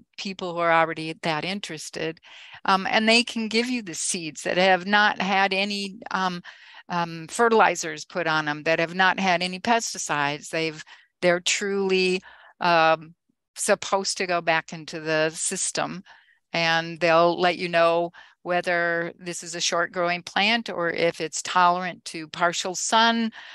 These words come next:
um, how tall is it gonna grow? All, all of those things made easy for people to find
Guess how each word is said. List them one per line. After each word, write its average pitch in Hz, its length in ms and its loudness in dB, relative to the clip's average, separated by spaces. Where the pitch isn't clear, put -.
um, 165 240 0
how 175 320 2
tall 185 380 4
is 208 120 -4
it 208 80 -4
gonna 208 240 -4
grow? 196 500 4
All, 220 400 2
all 226 180 4
of 226 100 -6
those 185 240 -4
things 180 600 -12
made 196 480 2
easy 208 560 -4
for 170 240 -4
people 180 640 -2
to 185 100 -8
find 180 420 2